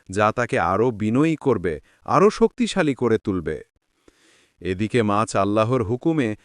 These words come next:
তাকে পেটে ধারণ করে সমুদ্রের গভীরে সাঁতার কাটতে থাকল। বড় বড় ঢেউ আছড়ে পড়ছিল,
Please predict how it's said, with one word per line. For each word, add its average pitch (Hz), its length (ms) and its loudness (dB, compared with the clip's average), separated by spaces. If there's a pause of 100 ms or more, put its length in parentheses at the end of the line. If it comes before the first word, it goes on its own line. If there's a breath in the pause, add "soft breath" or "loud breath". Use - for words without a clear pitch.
(160)
তাকে 123 280 0
পেটে 123 320 0
ধারণ 123 380 0
করে 139 240 0
সমুদ্রের 139 520 -2
গভীরে 123 440 0
সাঁতার 135 360 -2
কাটতে 107 340 -4
থাকল। 87 440 -8 (680 soft breath)
বড় 151 260 4
বড় 190 240 4
ঢেউ 147 360 0
আছড়ে 160 360 0
পড়ছিল, 104 540 -6